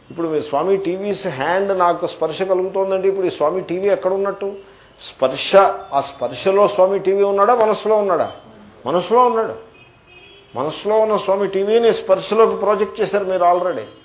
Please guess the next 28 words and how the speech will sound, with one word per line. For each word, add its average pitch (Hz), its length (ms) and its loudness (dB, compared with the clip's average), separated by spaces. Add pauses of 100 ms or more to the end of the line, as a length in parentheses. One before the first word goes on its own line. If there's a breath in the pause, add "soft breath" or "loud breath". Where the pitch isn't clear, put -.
(560)
అర్థమైపోయిందా 202 600 -2
మీకు 202 220 -2
ఎలా 170 160 6
పనిచేస్తుందనో, 196 840 -2 (1000)
మైండ్ 160 240 0
ఎలా 190 160 8
పనిచేస్తుందనో? 190 840 -6 (1400)
సపోజ్ 180 420 -2
ఓ 190 180 4
చిన్నపిల్లవాడు 196 760 2
స్వామి 175 340 -2
టీవీ 190 300 -2
అంటే 196 300 -2
ఏమిటో 185 240 -2
తెలియనివాడు 196 680 2
వచ్చి 175 180 -2
పట్టుకున్నాడు 190 460 0
అనుకోండి, 170 420 0
వాడికి 151 300 0
స్పర్శ 139 320 -6
జ్ఞానం 196 400 -2
కలుగుతుందా? 190 480 2
స్వామి 190 400 0
టీవీస్ 196 600 -4
హ్యాండ్ 196 580 0
స్పర్శ 175 240 -8
జ్ఞానం 180 400 -4
కలుగుతుందా? 156 480 -8